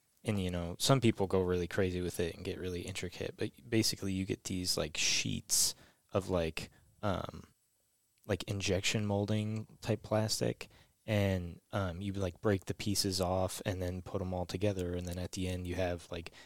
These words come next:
some people have, like, kits for, like, uh, building replicas of, like, cars or, and stuff like that. Um, but, like, you know, we started with, like,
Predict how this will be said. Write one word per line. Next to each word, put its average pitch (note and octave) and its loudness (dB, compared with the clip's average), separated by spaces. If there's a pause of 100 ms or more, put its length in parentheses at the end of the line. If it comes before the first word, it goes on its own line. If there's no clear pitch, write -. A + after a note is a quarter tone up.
(160)
some A2+ 0
people G2 2
have, F#2 0 (260)
like, F#2+ -6
kits - -2
for, - -4
like, F2 -4 (720)
uh, E2+ -2
building F2+ -2 (280)
replicas G2 -2
of, F2+ -6
like, F2+ -6
cars G#2 -2
or, G2+ -4 (200)
and G#2+ -6
stuff - -2
like F#2 -4
that. - -8 (640)
Um, F#2+ 2
but, A2 2
like, F#2 2 (320)
you G#2 -4
know, F2+ 0
we G2 0
started F#2+ 2
with, F#2+ -8
like, E2 -6